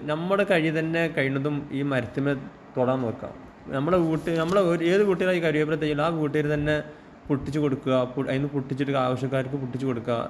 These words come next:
അതാവുമ്പോൾ ഏറ്റവും മരത്തിന് നല്ലത്. പിന്നെ ഇതിന്, ഇതിന് ചെറിയ തൈയായിരുന്നു ആയപ്പോൾ നമ്മളിത് ചെറിയ ചട്ടിയിലാണ് ഇത് നട്ടത് ട്ടോ.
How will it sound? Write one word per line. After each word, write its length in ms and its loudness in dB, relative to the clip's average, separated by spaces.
അതാവുമ്പോൾ 320 2
ഏറ്റവും 340 0
മരത്തിന് 500 0
നല്ലത്. 300 -2
പിന്നെ 260 0
ഇതിന്, 260 4
ഇതിന് 180 4
ചെറിയ 300 6
തൈയായിരുന്നു 500 4
ആയപ്പോൾ 320 0
നമ്മളിത് 340 -2
ചെറിയ 220 2
ചട്ടിയിലാണ് 480 2
ഇത് 100 4
നട്ടത് 340 -2
ട്ടോ. 140 -4